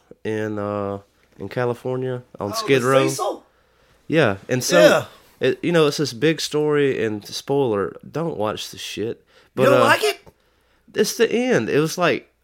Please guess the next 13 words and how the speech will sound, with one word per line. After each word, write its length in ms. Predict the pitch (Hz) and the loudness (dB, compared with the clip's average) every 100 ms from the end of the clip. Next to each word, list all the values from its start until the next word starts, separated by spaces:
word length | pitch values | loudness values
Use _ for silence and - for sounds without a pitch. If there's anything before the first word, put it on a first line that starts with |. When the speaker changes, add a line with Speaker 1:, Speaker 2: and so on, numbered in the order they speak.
| _ 156 | _ -2
Speaker 1:
on 160 | 202 | 0
that 180 | 202 170 | 0 -2
first 340 | - 185 170 - | 0 -2 -2 -2
episode 760 | 160 160 131 - 104 95 98 _ _ _ _ _ _ _ _ _ | -4 -4 -8 -4 -4 -4 -8 _ _ _ _ _ _ _ _ _
is, 380 | 120 120 110 - _ _ _ | -2 -2 -4 -8 _ _ _
okay, 520 | 135 151 135 110 117 113 - | -2 0 0 0 0 -6 -10
you 140 | 139 | -8
kinda 240 | - 156 | -2 0
have 160 | 143 131 | 0 -2
a 40 | 107 | -4
thought, 380 | - 123 110 | -4 -2 -2
be 60 | 92 | -6
like, 260 | 92 - | -12 -12